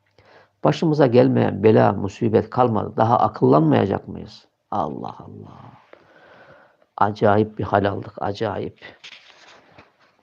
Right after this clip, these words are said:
Ali Polat hocamız anlatıyor. Allah ona da sağlık, sıhhat, afiyetler ihsan eylesin.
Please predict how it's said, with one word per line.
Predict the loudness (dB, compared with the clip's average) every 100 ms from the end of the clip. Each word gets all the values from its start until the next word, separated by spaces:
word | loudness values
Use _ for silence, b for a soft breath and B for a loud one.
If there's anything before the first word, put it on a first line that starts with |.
| _ _ _ _ _ _ _ _ _ _ _ _ _ _ B B B B B B B 0
Ali | 4 4
Polat | 4 4 4 2
hocamız | 4 4 2 0
anlatıyor. | 0 0 0 -2 -2 -4 -4
Allah | -4 -2 -2
ona | -2 -4 -2
da | -4
sağlık, | -4 0 2 2 -4
sıhhat, | -12 -8 -8 0
afiyetler | 0 0 -2 -4 -2 -6
ihsan | -6 -2 0 0
eylesin. | -4 -8 -6 -6 -6